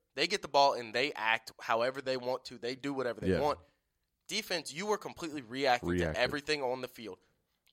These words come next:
Speaker 1: You have to react to the formation that's put out there. You have to react to what your receiver does off the line. You have to react to, you know, double moves. Anything that happens in the game,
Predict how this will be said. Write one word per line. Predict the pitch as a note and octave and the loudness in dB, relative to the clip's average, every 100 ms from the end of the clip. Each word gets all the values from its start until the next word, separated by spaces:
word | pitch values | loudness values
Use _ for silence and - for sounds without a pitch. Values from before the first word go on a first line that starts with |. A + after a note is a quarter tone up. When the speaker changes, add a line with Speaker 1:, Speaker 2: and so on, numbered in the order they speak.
| _ | _
Speaker 1:
You | D3 E3 | -4 4
have | C#3 - | 4 2
to | A#2 | -10
react | G#2 B2+ B2 A#2+ - | -6 -2 0 -2 -6
to | B2 A2+ | -10 -10
the | A2+ | -12
formation | B2 B2 D#3 F#3+ B2+ | -8 0 2 2 0
that's | G#2+ | -8
put | A#2 | -8
out | F#2 F#2 | -8 -10
there. | F#2+ | -12
You | G#2 | -12
have | |
to | - | -10
react | A#2 A#2 B2 | -6 -4 -6
to | C3 A#2+ _ _ _ _ _ | -14 -16 _ _ _ _ _
what | G2+ B2+ D3 _ _ _ _ _ | -4 -2 -2 _ _ _ _ _
your | C#3 C#3+ D3+ C3 _ B2+ | -6 -4 -4 -6 _ -8
receiver | C#3 C3 E3+ D3+ A#2 | -6 -4 -6 -6 -4
does | A#2+ B2 | -2 2
off | C3 C3 | 2 2
the | G#2 | -4
line. | G2+ D3+ D3 G#2+ | 0 2 0 -4
You | A#2+ | -6
have | A#2 - | -8 -12
to | C3+ | -12
react | B2+ B2+ C#3 - | -2 -2 -2 -8
to, | G#2+ - _ _ _ _ _ - | -14 -16 _ _ _ _ _ -12
you | C#3+ | -10
know, | C#3 B2 | -10 _
double | C3+ D3+ D3+ | -2 0 -4
moves. | C#3 D#3 C#3 - _ _ _ _ _ _ _ - | -2 -2 -2 -8 _ _ _ _ _ _ _ -4
Anything | F3 A#3 A3 F#3+ G3 C#3 | -2 -2 -4 -4 -4 -2
that | C3+ - _ _ - | -2 -4 _ _ -2
happens | C3 C3+ C#3+ C3 - | 2 2 0 -12 -10
in | C3+ C3+ | -8 -8
the | B2 | -6
game, | A#2+ B2 D3 | -6 -6 -8